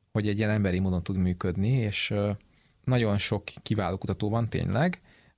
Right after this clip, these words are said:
de azért tudunk egymásról, mert átlátható méretű az egész, és, ö, a,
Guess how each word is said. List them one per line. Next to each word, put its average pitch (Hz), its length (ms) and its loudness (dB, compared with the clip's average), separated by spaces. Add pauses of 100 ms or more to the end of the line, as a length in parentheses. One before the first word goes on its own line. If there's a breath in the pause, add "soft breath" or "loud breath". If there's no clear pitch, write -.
de 120 100 2
azért 120 220 0
tudunk 110 220 -2
egymásról, 98 500 0
mert 92 300 -2
átlátható - 600 -4
méretű 135 260 0
az 127 60 0
egész, 135 440 0 (540 loud breath)
és, 107 420 0
ö, 101 240 2 (500)
a, 76 420 -2